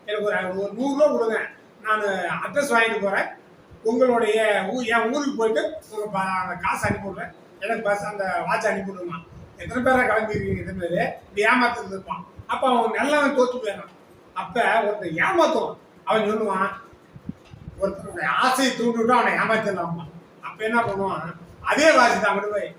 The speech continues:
"இந்த வாட்ச் ரெண்டாயிரம் ரூபா, இப்பதான் வாங்கிட்டு வந்தேன், ஐந்நூறு ரூபா கொடு, உனக்கு ஆயிரத்தி ஐந்நூறு ரூபா மீதி." அப்படின்னா அவன் ஆயிரத்தி ஐந்நூறு ரூபாய் காசு போட்டு அந்த வாட்சுக்கு ஐந்நூறு ரூபா கொடுத்துருவான். அந்த வாட்ச் முப்பது ரூபா தான். ஒரு மனிதனை ஏமாத்தணும்,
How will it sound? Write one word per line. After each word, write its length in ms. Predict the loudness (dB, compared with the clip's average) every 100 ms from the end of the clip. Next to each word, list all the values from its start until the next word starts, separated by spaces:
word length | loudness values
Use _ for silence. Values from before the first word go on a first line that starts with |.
| -20
"இந்த 120 | -12 -4
வாட்ச் 260 | -2 -2
ரெண்டாயிரம் 420 | -4 0 2 2 0
ரூபா, 160 | -2 -4 -8 -20 -20 -20 -20 -16
இப்பதான் 340 | -6 0 0
வாங்கிட்டு 240 | 0 -2 -4
வந்தேன், 300 | -6 -8 -10 -18 -20 -4
ஐந்நூறு 380 | 2 4 6 6
ரூபா 140 | 6
கொடு, 180 | 4 -2 -4 -2
உனக்கு 220 | 0 2
ஆயிரத்தி 260 | 0 0
ஐந்நூறு 200 | -4 -8
ரூபா 140 | -10 -12 -10 0
மீதி." 300 | 4 4 2
அப்படின்னா 480 | 0 -6 0 2 4
அவன் 180 | 4
ஆயிரத்தி 260 | 4 4 4
ஐந்நூறு 160 | 4 4
ரூபாய் 160 | 2
காசு 180 | -2 -10
போட்டு 280 | -14 -12 -6 -6 -8 -18 -20 -20 -20 -20 -20 -16 -2
அந்த 220 | 0 2
வாட்சுக்கு 580 | 2 2 2 2 2 2
ஐந்நூறு 360 | 2 4 4
ரூபா 100 | 4 2
கொடுத்துருவான். 400 | 0 -2 -4 -10 -14
அந்த 160 | -6
வாட்ச் 280 | 2 2 2
முப்பது 300 | -4 -2 -2
ரூபா 120 | 0
தான். 220 | -2 -8 -16 -20 -20 -20 -20 -20 -20 -20 -20 -20 -8
ஒரு 220 | -2 0 2
மனிதனை 420 | 2 4 4 4 4
ஏமாத்தணும், 680 | 4 4 2 2 2 2